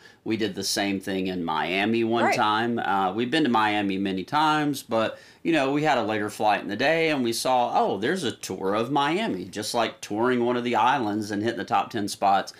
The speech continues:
Speaker 1: They did the same thing. They took your bags, um, put those on the bus,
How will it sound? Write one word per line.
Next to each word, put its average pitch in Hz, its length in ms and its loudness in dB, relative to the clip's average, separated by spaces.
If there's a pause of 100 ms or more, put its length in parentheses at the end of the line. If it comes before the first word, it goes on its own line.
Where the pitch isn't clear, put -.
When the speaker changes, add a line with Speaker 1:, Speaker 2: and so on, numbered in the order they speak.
(280)
Speaker 1:
They 143 120 0
did 131 160 0
the 120 60 -4
same 120 340 2
thing. 104 340 0
They 95 120 0
took 107 260 -6
your 98 100 -6
bags, 107 760 2
um, 85 460 -2
put 110 180 -8
those 101 280 -4
on 85 120 -2
the 87 60 -10
bus, 117 560 0